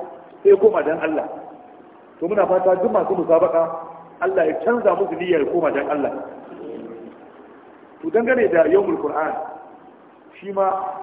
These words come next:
idan an sanya wannan rana ne ya zamanto kamar na Maulidi. Ya zamanto an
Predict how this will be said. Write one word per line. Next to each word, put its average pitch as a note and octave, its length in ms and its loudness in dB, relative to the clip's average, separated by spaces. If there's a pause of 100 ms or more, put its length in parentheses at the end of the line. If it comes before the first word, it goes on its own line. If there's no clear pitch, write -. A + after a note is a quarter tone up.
(480)
idan G#3 320 0
an A3+ 180 2
sanya A3+ 240 4
wannan D#3+ 300 0
rana F3+ 260 0
ne D#3+ 100 -4
ya D3+ 160 4
zamanto E3+ 360 -4
kamar D#3 200 -2
na E3+ 100 -2
Maulidi. F3 340 2 (1800)
Ya E3+ 100 2
zamanto F3 440 -2
an F3+ 100 -2